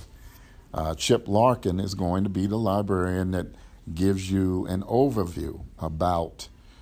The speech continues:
how to find research for the various business-related topics,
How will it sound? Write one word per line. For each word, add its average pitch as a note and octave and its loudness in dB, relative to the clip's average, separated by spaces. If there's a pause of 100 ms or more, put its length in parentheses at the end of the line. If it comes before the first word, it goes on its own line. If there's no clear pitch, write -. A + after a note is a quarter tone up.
(180)
how G2+ 0
to B2 -2
find D#2 -4 (840)
research F#2 -2 (760)
for F2 0
the F#2 -2
various F#2 0
business-related F2 -2
topics, - -6